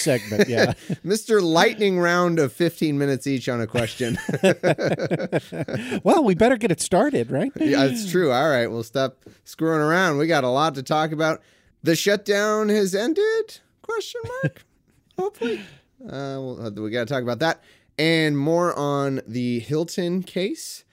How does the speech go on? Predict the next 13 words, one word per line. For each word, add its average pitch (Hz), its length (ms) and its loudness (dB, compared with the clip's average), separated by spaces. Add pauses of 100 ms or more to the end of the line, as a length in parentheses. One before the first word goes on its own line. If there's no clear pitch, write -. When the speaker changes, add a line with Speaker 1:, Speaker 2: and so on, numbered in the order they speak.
(320)
Speaker 2:
Um, 107 580 -4 (100)
very 127 320 0
interesting 107 500 -6
there. 110 300 -4
Mine 113 480 -6
got 139 220 -2
a 123 40 -2
little 127 280 -2
bit 117 200 -2
of, 113 380 -4 (460)
I 135 80 -8
don't 98 100 -6
know. 92 220 -6